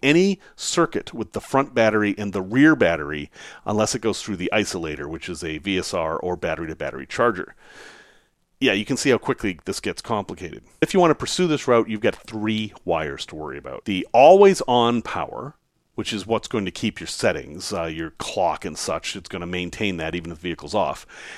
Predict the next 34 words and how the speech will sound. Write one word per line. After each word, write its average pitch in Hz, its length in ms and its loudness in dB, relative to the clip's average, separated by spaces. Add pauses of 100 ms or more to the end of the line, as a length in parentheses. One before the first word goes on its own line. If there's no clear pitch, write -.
(120)
You've 117 160 -4
got - 240 2
your 131 160 2
ignition, 101 840 0 (280)
which - 360 -8 (440)
tells 175 440 4
the 151 120 0
radio 131 360 6
that 110 160 2
the - 80 -4
car 120 380 4
is 87 140 0
on, 87 360 4
and 101 120 -2
in 107 180 2
many, 123 280 4
that's 107 280 2
what 101 140 -4
turns 92 320 -8
on 80 160 -4
the 76 80 -12
radio. 78 640 -6 (600)
And 151 320 6
you've 135 140 0
got 110 180 2
your 107 140 -6
ground. - 520 -12 (260)
Those 135 360 6
wires 95 580 4
you 98 80 -6
need 101 160 -4
to 92 60 -6
somehow 107 1160 2 (140)
change 131 500 0